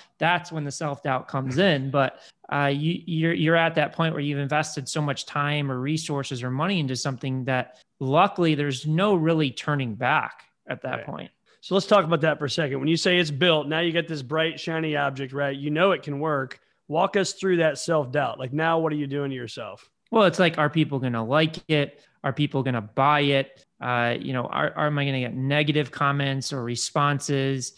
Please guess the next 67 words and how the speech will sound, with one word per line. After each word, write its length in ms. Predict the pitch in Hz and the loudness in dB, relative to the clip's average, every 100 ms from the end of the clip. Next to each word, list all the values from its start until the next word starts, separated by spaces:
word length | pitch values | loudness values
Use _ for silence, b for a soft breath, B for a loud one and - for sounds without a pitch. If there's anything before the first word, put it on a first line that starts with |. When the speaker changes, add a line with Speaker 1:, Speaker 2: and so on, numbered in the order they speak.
| b _ - | b _ 0
Speaker 1:
Things 260 | 175 147 | 2 2
of 120 | 127 | 2
that 220 | 123 131 131 | 0 0 0
nature 360 | 123 - 127 | -4 -4 -4
that 200 | 123 120 | -2 -2
really 280 | 131 135 127 | -2 -2 -2
just 340 | 120 123 - | -4 -6 -8
creep 300 | - 131 120 | -6 -6 -2
in. 160 | 165 180 | 0 2
And, 200 | 135 123 | 0 -2
you 380 | - _ _ 165 | -8 _ _ -4
know, 40 | |
it's 180 | 156 - | -4 2
Speaker 2:
Do 60 | 202 | 4
you 40 | |
ever 80 | 208 | 6
make 100 | 202 190 | 6 6
it 40 | |
Speaker 1:
especially 100 | 208 | 6
Speaker 2:
personal? 480 | 185 202 220 220 175 | 6 6 4 4 2
Sorry 260 | - 170 160 | 0 2 4
to 20 | |
interrupt. 260 | 151 160 139 | 4 2 2
Do 60 | |
you 60 | 180 | 4
ever 60 | 180 | 4
make 160 | 180 | 4
it 80 | 160 | 2
personal? 280 | 180 175 196 | 0 0 2
Like, 160 | 156 147 | 2 2
like, 180 | 143 120 | 0 4
who 220 | 185 196 | 6 6
this, 180 | 160 165 | 4 2
who's 240 | 165 185 | 2 2
Brendan 400 | 135 160 170 143 | 2 2 2 0
think 220 | 151 143 | 0 0
he 80 | 147 | -2
really 320 | 139 139 139 | -4 -2 0
is 180 | 143 135 | -2 -2
to 80 | 131 | -6
think 260 | 151 135 131 | -4 -4 -4
that 100 | 123 | -4
I 100 | 135 | -4
can 180 | 151 131 | -4 -6
go 180 | 135 | -2
out 180 | 131 135 | -2 -2
to 140 | 147 127 b b | -2 -6 b b
hundreds 420 | - 196 202 185 180 | 4 8 8 8 8
Speaker 1:
Oh, 20 | |
Speaker 2:
of 60 | 160 | 6
Speaker 1:
a 40 | |
hundred 140 | 151 170 | 6 6
Speaker 2:
millions 280 | 165 156 139 | 6 4 0
of 80 | |
peoples? 560 | 127 160 143 113 107 - _ 185 | 0 0 0 -6 -12 -20 _ 2
Speaker 1:
All 140 | 214 | 4
the 80 | 202 | 4
time. 280 | - 180 190 | 2 0 2
I, 140 | - - - | -2 -4 -2
I, 120 | - - | -2 0
I, 80 | 185 - | 0 2
it 100 | 190 | 0
comes 180 | 214 240 | 2 4
in 80 | 233 | 4
the 80 | |
form 480 | 190 - 175 175 160 | 0 2 4 6 6
of, 340 | 151 147 123 | 6 4 2